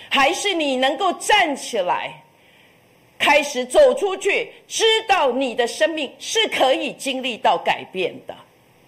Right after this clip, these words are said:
牧师真的盼望弟兄姐妹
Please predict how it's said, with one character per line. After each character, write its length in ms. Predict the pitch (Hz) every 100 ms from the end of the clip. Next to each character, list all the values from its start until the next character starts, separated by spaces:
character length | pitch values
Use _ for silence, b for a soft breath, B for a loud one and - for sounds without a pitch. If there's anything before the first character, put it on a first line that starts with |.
| _ b b b b b -
牧 140 | 359
师 160 | 381 339
真 320 | - 359 381
的 100 | 302
盼 220 | 311 311
望 180 | 302 285
弟 140 | 302
兄 260 | 269 277 269
姐 200 | 269 165
妹 280 | 160 165